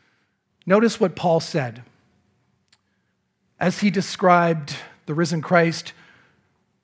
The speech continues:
who was the first person Jesus went to see? He went to see Peter.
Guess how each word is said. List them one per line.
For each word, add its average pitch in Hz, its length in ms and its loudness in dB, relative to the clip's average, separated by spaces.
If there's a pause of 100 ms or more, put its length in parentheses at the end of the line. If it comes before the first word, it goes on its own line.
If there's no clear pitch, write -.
(280)
who 220 120 -2
was 240 120 2
the 190 100 0
first 190 340 2
person 170 420 0
Jesus 151 440 -4
went 147 200 0
to 139 80 -6
see? 127 440 -4 (1200)
He - 80 2
went 214 120 8
to 214 60 2
see 196 180 -4
Peter. 160 460 -6